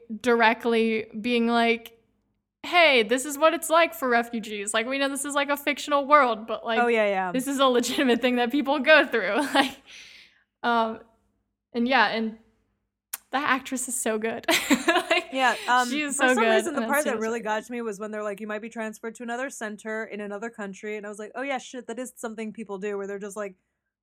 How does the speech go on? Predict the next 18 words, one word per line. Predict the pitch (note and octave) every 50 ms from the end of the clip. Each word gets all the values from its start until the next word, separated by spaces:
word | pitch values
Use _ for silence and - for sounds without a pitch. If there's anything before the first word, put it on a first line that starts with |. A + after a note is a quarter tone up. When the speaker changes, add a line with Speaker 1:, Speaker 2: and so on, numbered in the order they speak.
| _ -
Speaker 2:
"Not | G#3 A3+ B3+
enough | C#4 D4+ D#4 D4
room | F#4+ G#4 F4+
here. | D#4 D#4 D4+ D4 C#4 _ _ _ _ _ _ _ _ -
Just | E4 F4 E4 E4
go | E4 E4 D#4+
to | D#4+
Speaker 1:
Mm. | D#4+
Speaker 2:
another | D#4 D4+ C#4 C#4+ C#4
country." | D4 C4 A3+ A3 - A3+ G3 G3
And | G3 G#3
it's | G#3 G#3+
like, | A3+ A3+ A3+ A3+
"This | A#3+ B3+ C4 B3+ B3
is, | C4+ C#4 B3 A#3
okay." | B3+ C4 - G3 F#3+ F#3+ F#3+ F#3+ _ _ _ _ _ _ _ _ -
But, | G#3 G3+ G3+ G3+ G3
um, | G3+ F#3+ F#3+ F#3 F#3+ F#3+ F#3